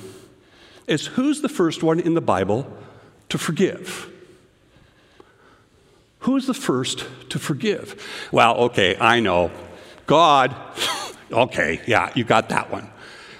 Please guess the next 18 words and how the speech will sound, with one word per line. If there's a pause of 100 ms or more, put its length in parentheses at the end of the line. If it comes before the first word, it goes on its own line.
(480)
But
in
human
form, (580)
who
is
the
first (720)
to
forgive? (960)
Well, (380)
<clears throat>
our
Jewish
friends
have, (280)
uh, (840)
have,